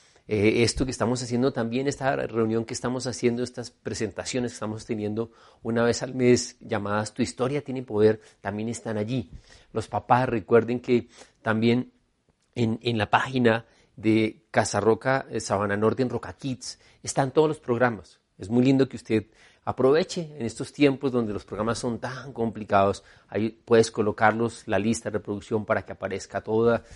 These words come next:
Con eso tu hijo se va a alimentar bien. Amén. Ahora vamos a hablar un poco de esto. Proverbios capítulo cuatro, verso veintitrés. Proverbios cuatro veintitrés, un texto muy importante. Lo leemos y oramos.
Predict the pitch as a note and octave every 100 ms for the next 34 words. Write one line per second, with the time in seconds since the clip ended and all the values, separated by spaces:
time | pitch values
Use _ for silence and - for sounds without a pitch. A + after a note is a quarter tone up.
0 | - - - A#2 A#2 D3+ B2 B2 - G#2+
1 | G#2 A2 A2 G2 F#2 F#2 E2+ E2 A2+ C3
2 | - - A2 A#2 A#2+ - G2 G2 G2+ G2
3 | - G#2 - G2 C3+ D3+ D#3+ E3+ D#3 C#3
4 | D3+ C#3+ - B2+ B2+ C#3 - - - -
5 | - A2 C3 B2+ D3 B2 A#2 D3 D3 D3+
6 | - C3+ C#3 B2+ - _ - A#2 A#2+ B2
7 | B2+ B2+ - - _ _ _ - B2+ B2
8 | B2 B2+ B2 A#2+ A#2+ B2 A#2+ A2 - -
9 | _ A#2 A2 A2+ - C3 A#2 A#2+ A2+ A2+
10 | A2 A2 G#2+ G#2+ G#2 G2+ G#2 G#2+ G#2+ G#2
11 | - _ _ A#2+ A#2 G2+ - - - -